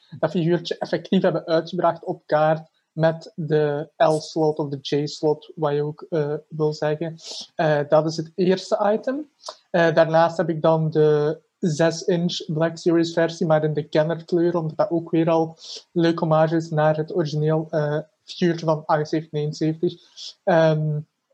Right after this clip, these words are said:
ook de kleuren zijn heel goed nagebootst op de originele kleuren. En ik denk dan het laatste item, wat dan een bijzonder item is,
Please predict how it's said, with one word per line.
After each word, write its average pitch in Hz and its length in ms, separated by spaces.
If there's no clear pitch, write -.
ook 180 200
de 170 120
kleuren 175 640
zijn 160 280
heel 160 360
goed 165 280
nagebootst 156 680
op 160 220
de 143 280
originele 147 560
kleuren. 214 460
En 160 120
ik 160 120
denk 170 220
dan 175 140
het 165 140
laatste 165 680
item, 170 140
wat 165 140
dan 160 200
een 156 120
bijzonder 160 680
item 165 200
is, - 440